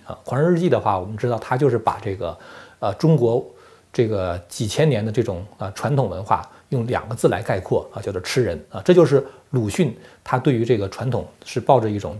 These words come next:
极度的这个仇恨和否定的态度去描述他的啊。那么其实呢，当时这个新文化运动还有一个代表人物钱玄同，他走的就更加极端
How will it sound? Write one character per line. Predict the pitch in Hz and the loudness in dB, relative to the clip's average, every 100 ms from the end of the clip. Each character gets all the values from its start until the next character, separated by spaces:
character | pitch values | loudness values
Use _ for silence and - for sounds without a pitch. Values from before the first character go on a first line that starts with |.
| - | -12
极 | - 110 | -6 -4
度 | 147 175 | 2 4
的 | 101 73 - _ - | 2 0 -12 _ -10
这 | 98 | -8
个 | 92 | -6
仇 | - 101 | -4 -2
恨 | 117 107 - - _ | 2 0 -2 -20 _
和 | - | -8
否 | - 110 101 | -2 -2 0
定 | 139 | -2
的 | 95 | -2
态 | - 92 | 0 -2
度 | 90 - - - | -2 -16 -20 -20
去 | - 104 | -10 -8
描 | 101 92 | -4 -6
述 | 104 | -4
他 | 98 - | -6 -8
的 | 104 - - | -12 -18 -16
啊。 | - _ - - - | -16 _ -20 -10 2
那 | |
么 | 156 143 | 4 4
其 | - 165 | 2 2
实 | 139 | 4
呢， | 131 107 - | 2 0 2
当 | 151 | 4
时 | - 120 | 4 2
这 | 131 | 4
个 | 107 | 2
新 | - 143 | 0 2
文 | |
化 | 131 | 2
运 | 123 | 2
动 | 123 | -2
还 | 104 156 | 0 2
有 | 156 | 4
一 | - | 2
个 | 104 | -2
代 | 127 | 0
表 | 98 | -2
人 | 92 98 | -4 -6
物 | 98 | -8
钱 | - | -6
玄 | 110 131 | -2 -2
同， | - - - - - | -2 -8 -10 -20 -4
他 | - | -2
走 | 127 107 | 0 -2
的 | 98 | -2
就 | 107 | -4
更 | 110 180 | 2 2
加 | 104 90 | 2 -4
极 | - | -10
端 | - | -10